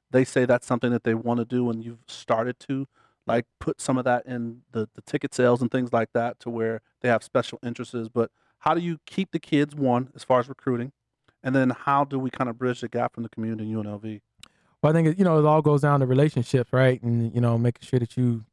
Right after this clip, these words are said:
Speaker 2: spend time and really fostering those relationships locally,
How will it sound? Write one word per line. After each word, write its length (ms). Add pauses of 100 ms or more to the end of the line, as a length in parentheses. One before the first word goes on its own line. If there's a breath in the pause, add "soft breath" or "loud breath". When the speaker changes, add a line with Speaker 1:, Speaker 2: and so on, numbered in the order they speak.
Speaker 2:
spend 360
time 460
and 180
really 420 (840)
fostering 560
those 640 (200)
relationships 680
locally, 580